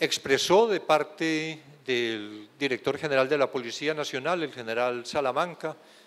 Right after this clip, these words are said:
de parte del comandante general de las Fuerzas Militares, el general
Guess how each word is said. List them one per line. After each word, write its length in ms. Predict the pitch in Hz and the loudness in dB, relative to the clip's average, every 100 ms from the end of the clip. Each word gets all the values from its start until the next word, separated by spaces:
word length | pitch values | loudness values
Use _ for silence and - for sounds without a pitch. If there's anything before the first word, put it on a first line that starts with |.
| _ _ - | _ _ -6
de 100 | 117 | -2
parte 760 | 135 135 131 - 143 139 143 - _ _ _ - | 2 2 2 -2 0 0 -4 -14 _ _ _ -2
del 320 | 123 113 101 | 0 0 -2
comandante 560 | 139 117 107 123 127 127 | -2 -2 0 0 0 -4
general 280 | 120 120 123 | -2 0 0
de 100 | 139 | 0
las 140 | 113 | -2
Fuerzas 300 | - 151 143 | -4 -4 -4
Militares, 640 | 135 113 - 175 139 107 | -4 -2 0 2 0 -6
el 120 | 95 - | -10 -12
general 540 | 107 104 113 113 | -8 -2 0 0